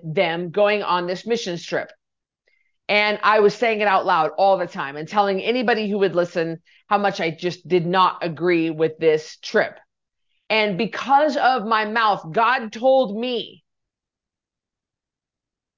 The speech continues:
"You, because of my mouth, I was the one that caused them to not get," they did not raise a single red cent. They didn't raise any money for this missions trip. And God told me, "You caused this.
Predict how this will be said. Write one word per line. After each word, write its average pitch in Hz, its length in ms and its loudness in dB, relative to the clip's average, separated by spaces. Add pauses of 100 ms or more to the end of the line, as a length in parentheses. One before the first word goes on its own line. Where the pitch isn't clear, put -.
(180)
"You, 277 600 0 (200)
because 285 400 4
of 247 220 2
my 240 200 2
mouth, 233 420 -2
I 240 200 0
was 262 180 -4
the 233 80 2
one 233 140 0
that 147 140 -10
caused 208 340 -2
them 180 200 0
to 196 160 -4
not 190 280 0
get," 170 220 -2 (100)
they 214 140 4
did 214 140 2
not 190 180 2
raise 175 340 0
a 170 60 -4
single 208 420 -2
red 175 240 0
cent. 151 380 -8 (680)
They 208 100 2
didn't 202 220 4
raise 190 240 2
any 185 160 0
money 175 240 -2
for 170 100 -8
this 156 180 -6
missions 160 360 -8
trip. 113 240 -8 (320)
And 185 200 -2
God 202 280 4
told 254 300 2
me, 170 340 -4 (840)
"You 214 380 2
caused 156 420 0
this. - 460 -12